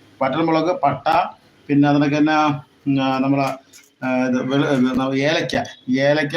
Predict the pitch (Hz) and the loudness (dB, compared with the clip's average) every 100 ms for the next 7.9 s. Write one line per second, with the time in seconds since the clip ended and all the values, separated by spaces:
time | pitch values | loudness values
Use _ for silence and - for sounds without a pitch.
0 | 143 143 143 143 139 160 185 196 156 143 | 0 2 2 2 2 2 2 2 2 -2
1 | 143 151 143 139 131 127 135 127 165 185 | -4 0 0 2 0 -2 0 0 0 -2
2 | - - - 131 131 135 127 127 127 135 | -10 -20 -6 -2 0 0 -2 0 0 2
3 | 143 131 165 151 143 123 123 143 190 151 | 0 0 -4 -2 -2 0 0 0 0 0
4 | 120 131 165 175 170 131 139 127 120 135 | 0 0 0 -2 -4 -8 -6 -4 -2 -2
5 | 117 123 127 113 104 131 135 131 143 143 | -2 -4 -6 -8 -8 -8 -6 -8 -4 -4
6 | 123 127 120 123 123 120 147 - - _ | -2 -4 -4 -2 -2 -4 -8 -14 -20 _
7 | 113 123 117 123 131 127 131 127 127 | -6 -4 -2 0 -2 -4 -2 -2 -2